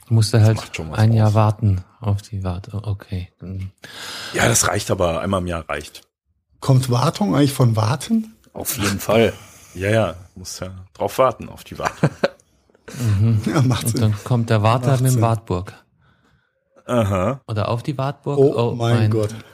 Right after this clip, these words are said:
Speaker 1: Äh, Dingens. Ähm, oh.
Speaker 3: Ja.
Speaker 1: Hab
Speaker 3: Männers, wie ist es euch so ergangen letzte Woche? Any
Speaker 2: Ah.
Speaker 3: outstanding, awesome news?
Speaker 2: Ja, bei mir stand am Sonntag, äh, so gegen zehn Uhr dreißig, zehn Uhr fünfundvierzig auf einmal das Telefon nicht mehr still.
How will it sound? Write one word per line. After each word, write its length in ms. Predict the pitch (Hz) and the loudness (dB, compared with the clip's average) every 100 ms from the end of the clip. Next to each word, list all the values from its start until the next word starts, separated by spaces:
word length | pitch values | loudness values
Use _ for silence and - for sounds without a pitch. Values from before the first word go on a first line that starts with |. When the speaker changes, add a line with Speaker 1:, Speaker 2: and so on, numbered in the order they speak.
| - | -2
Speaker 1:
Äh, 300 | 104 104 98 98 - | 0 2 0 -6 -4
Dingens. 420 | 98 95 95 - | -2 -2 -6 -8
Ähm, 500 | 107 101 107 110 104 - - - - - - _ | -2 2 4 4 4 0 -12 -20 -20 -20 -20 _
oh. 280 | 120 110 92 - - | 2 2 0 -8 -2
Speaker 3:
Ja. 260 | 135 123 - _ _ _ | 0 0 -2 _ _ _
Speaker 1:
Hab 240 | 120 107 _ _ | -6 -6 _ _
Speaker 3:
Männers, 360 | 151 147 127 | 0 0 2
wie 60 | 160 | 0
ist 60 | 147 | 2
es 60 | |
euch 140 | 196 214 | 0 2
so 120 | 226 | 2
ergangen 260 | 185 151 143 | 2 4 4
letzte 300 | 139 127 131 | 4 2 -2
Woche? 220 | 107 101 95 _ _ _ _ _ _ _ | -2 -4 -8 _ _ _ _ _ _ _
Any 360 | 131 143 147 147 - | -2 2 4 2 -2
Speaker 2:
Ah. 20 | |
Speaker 3:
outstanding, 880 | 143 165 - 165 151 151 151 147 143 - _ | -6 -2 -2 0 2 4 4 0 -2 -12 _
awesome 380 | 139 143 160 | -2 0 0
news? 360 | 156 196 233 - _ _ _ _ _ _ | 0 2 -2 -4 _ _ _ _ _ _
Speaker 2:
Ja, 320 | - 120 120 117 | -8 -2 -2 -2
bei 240 | - 120 | -2 0
mir 240 | 123 131 131 | 4 4 2
stand 280 | - 131 | 2 0
am 120 | 117 123 | 0 0
Sonntag, 520 | 127 135 131 - - | -2 0 -2 -2 -6
äh, 680 | 110 127 127 123 120 120 117 | -2 0 2 2 2 0 -2
so 200 | 123 127 | -2 -2
gegen 280 | 127 123 | -2 -2
zehn 200 | 117 135 | 0 0
Uhr 80 | 127 | 2
dreißig, 320 | 110 120 127 123 | 4 2 2 0
zehn 140 | 131 | 0
Uhr 80 | 120 | 0
fünfundvierzig 500 | 127 120 127 127 127 | -2 -2 -2 0 0
auf 80 | 120 | 0
einmal 160 | 120 | 0
das 80 | 110 | -2
Telefon 420 | - 175 - 87 | -2 -4 -4 -6
nicht 140 | 82 - | -8 -8
mehr 100 | 85 | -10
still. 280 | - 90 | -6 -8